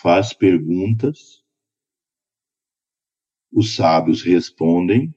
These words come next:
cada um dando a sua experiência, a sua vivência, o seu conhecimento, e o sábio Atreya fecha o conceito. Então ele pergunta,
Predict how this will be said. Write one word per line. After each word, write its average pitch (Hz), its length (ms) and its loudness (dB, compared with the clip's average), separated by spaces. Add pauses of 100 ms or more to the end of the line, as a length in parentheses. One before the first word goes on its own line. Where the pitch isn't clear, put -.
(160)
cada 82 280 0
um 92 160 0
dando 85 320 2
a 82 60 0
sua 87 240 0
experiência, 80 960 0
a - 40 -10
sua 85 260 0
vivência, 82 880 -2 (500)
o 82 60 -8
seu 90 280 2
conhecimento, 90 1120 0 (1300)
e 101 80 0
o 107 100 6
sábio 85 460 0
Atreya 87 480 2
fecha 95 800 -2 (1200)
o 92 160 0
conceito. - 840 -4 (1700)
Então 147 280 2
ele 143 160 4
pergunta, 98 680 0